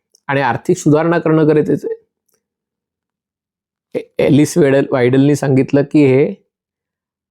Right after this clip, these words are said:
आम्हाला तुम्ही हिटलरवादी म्हणता, पण जर्मनीतले ज्यू आहेत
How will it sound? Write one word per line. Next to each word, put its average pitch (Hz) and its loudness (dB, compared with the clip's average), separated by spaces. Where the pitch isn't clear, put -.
आम्हाला 135 0
तुम्ही 160 2
हिटलरवादी 147 0
म्हणता, 127 -2
पण 160 -2
जर्मनीतले 156 2
ज्यू 160 2
आहेत 139 0